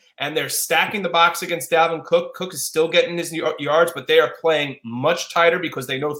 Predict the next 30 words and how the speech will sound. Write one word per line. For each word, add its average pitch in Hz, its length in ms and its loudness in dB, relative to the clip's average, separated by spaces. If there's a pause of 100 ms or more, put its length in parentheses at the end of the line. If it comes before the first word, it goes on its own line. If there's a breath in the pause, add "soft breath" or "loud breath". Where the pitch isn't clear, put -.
Thielen 160 220 0
only 156 240 -4
really 160 240 -2
runs 156 320 0
ten, 156 340 -6
fifteen-yard 160 640 0
routes. 185 300 6 (320 loud breath)
They 147 120 0
really 160 460 8
don't 160 180 4
have 160 160 0
to 165 80 2
watch 165 400 4
too 160 120 -6
much 143 240 -2
behind 147 360 0
them. 117 140 -4
I 117 60 -4
mean, 117 180 -6
now 143 220 4
you've 147 180 0
gotta 147 200 2
put 135 200 -4
Jeff-, 165 340 2
Justin 139 300 -4
Jefferson 147 380 0
on 139 80 -4
your 131 80 -6
scouting 165 380 2
report, 127 380 2